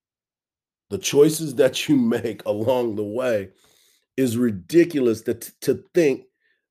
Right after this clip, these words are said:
that you will not offer one of the top players in the country that everyone else is offering.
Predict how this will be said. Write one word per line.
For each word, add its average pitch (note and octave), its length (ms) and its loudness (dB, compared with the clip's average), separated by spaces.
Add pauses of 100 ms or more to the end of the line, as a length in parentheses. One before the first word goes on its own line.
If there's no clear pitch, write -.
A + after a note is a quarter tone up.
that A#2+ 200 -8
you D#3 200 -4
will D3 160 2
not D3 440 -2
offer C#3 600 -2 (220)
one D3 180 4
of C#3 80 4
the B2+ 80 -4
top D3 360 -8
players E3 380 0
in D#3+ 120 0
the D#3 60 0
country D3+ 800 -2 (2000)
that D3 180 0
everyone G#3 420 4
else G#3 500 0 (340)
is F#3+ 140 -4
offering. G3+ 540 -4